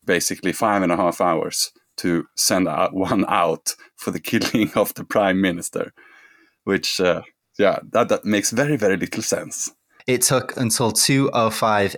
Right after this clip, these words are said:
Speaker 2: A M before the national alarm was sent out. So this is more than two and a half hours after S B C had been informed that Olof Palme was the victim. And this was despite repeated attempts by the emergency services to get the control center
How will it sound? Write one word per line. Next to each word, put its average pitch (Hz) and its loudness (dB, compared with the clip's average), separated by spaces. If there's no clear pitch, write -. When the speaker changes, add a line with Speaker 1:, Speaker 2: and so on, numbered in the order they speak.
Speaker 2:
A 101 2
M 110 -2
before 110 0
the 104 -2
national 101 0
alarm 95 -2
was 95 -2
sent 95 -2
out. 101 -2
So - 0
this 104 0
is 95 -2
more 110 0
than 101 -4
two 110 0
and 104 -2
a - -2
half 101 -2
hours 92 0
after 101 0
S - -2
B 98 -4
C 92 -4
had 85 -6
been 98 -2
informed 92 -4
that 95 -6
Olof 95 -4
Palme 95 -4
was 98 -12
the 90 -8
victim. 131 -2
And 101 -2
this 117 2
was 113 0
despite 110 0
repeated 113 -4
attempts 98 -2
by 95 0
the 92 -2
emergency 104 0
services 92 -2
to - -8
get - -2
the 98 -10
control 110 -2
center 95 -2